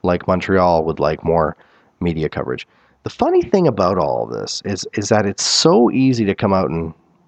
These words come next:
state these claims after T F C has won or had won four games in a row. Um,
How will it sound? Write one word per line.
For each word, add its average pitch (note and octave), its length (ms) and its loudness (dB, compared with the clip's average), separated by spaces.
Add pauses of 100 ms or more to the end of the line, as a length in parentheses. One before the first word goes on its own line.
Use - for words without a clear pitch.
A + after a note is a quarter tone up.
(680)
state C3+ 380 0
these G#2 240 0
claims F2 640 -2 (720)
after G2 340 0
T B2 220 2
F G2+ 80 0
C G2 240 -2
has F2+ 220 -4
won E2+ 420 0 (880)
or E2+ 100 0
had F#2+ 360 -2
won D2+ 360 0 (120)
four G2+ 320 2
games F2 260 0
in D#2+ 80 -4
a - 20 0
row. B1+ 300 -2 (1080)
Um, F2 640 0